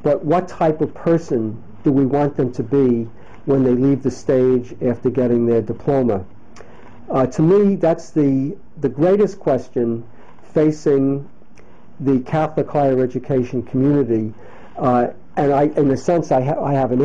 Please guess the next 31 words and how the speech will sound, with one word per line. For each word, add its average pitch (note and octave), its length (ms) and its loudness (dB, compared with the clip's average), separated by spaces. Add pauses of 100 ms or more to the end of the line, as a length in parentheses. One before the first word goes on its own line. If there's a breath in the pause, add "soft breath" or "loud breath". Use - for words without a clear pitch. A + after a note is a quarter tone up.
answer F3 240 0
to - 140 -6
that, A2+ 180 0
what C3 140 2
I B2+ 120 2
think D3+ 300 0
we B2+ 120 2
should B2 200 -4
be B2 120 0
concerned D#3+ 440 0
about, A2+ 400 0 (420 loud breath)
uh, B2+ 260 2 (180)
that D3+ 260 -2
they, F#3 460 2 (360)
uh, C3 240 2 (320)
take E3 260 2
a D#3+ 60 4
leadership D#3 520 2
role C3+ 300 2
within C3+ 320 0
the A#2+ 60 0
church C#3 420 -2 (1000 loud breath)
and E3 220 4
that E3+ 120 2
they E3+ 120 4
take E3+ 240 0
a E3 60 2
leadership E3 500 2
role D#3 180 2
within D3+ 280 0
society. D#3 640 -2